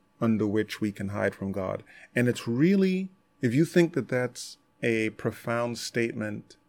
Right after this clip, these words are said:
just in relation to yourself, just imagine that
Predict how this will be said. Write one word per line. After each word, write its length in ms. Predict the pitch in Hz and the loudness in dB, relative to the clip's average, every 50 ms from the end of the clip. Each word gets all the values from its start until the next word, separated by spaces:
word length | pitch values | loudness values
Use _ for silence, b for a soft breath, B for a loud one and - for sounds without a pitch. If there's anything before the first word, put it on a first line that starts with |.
| _ _ _ _ _ _ _ _ _ - | _ _ _ _ _ _ _ _ _ -6
just 320 | 110 113 127 123 - - 131 | 2 4 4 4 4 2 -2
in 100 | 113 110 | 0 0
relation 420 | 110 110 117 117 117 - 120 107 | 2 4 4 4 2 0 -2 -4
to 100 | - 107 | -2 -2
yourself, 680 | 101 101 98 - - - 185 180 110 92 - - - _ b b b b b | -2 0 -2 -2 0 2 4 4 4 2 0 -6 -18 _ b b b b b
just 300 | - 151 175 180 - - | 2 2 2 4 4 0
imagine 720 | 170 151 143 147 160 160 117 113 110 104 104 104 113 - _ _ _ _ - | 0 2 2 0 0 0 0 -2 -6 -4 -6 -8 -10 -12 _ _ _ _ 2
that 220 | - 117 120 - | 2 2 2 2